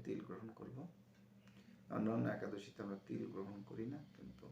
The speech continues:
আজকে এই ষটতিলা একাদশী ব্রততে আমরা অবশ্যই তিল গ্রহণ করব এবং আমরা অন্যান্য একাদশীতে যেমন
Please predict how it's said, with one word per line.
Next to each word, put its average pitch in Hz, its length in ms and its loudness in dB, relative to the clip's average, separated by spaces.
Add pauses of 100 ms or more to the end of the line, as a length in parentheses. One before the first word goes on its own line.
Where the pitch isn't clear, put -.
(800)
আজকে 107 320 6
এই 110 80 10
ষটতিলা 123 600 2
একাদশী 110 440 2
ব্রততে - 520 -2
আমরা 98 240 0
অবশ্যই - 720 -6 (920)
তিল 104 180 6
গ্রহণ 107 420 2
করব 196 360 2 (140)
এবং 95 180 -2 (1800)
আমরা 95 460 4 (1700)
অন্যান্য 110 320 10
একাদশীতে 110 640 6
যেমন 98 300 2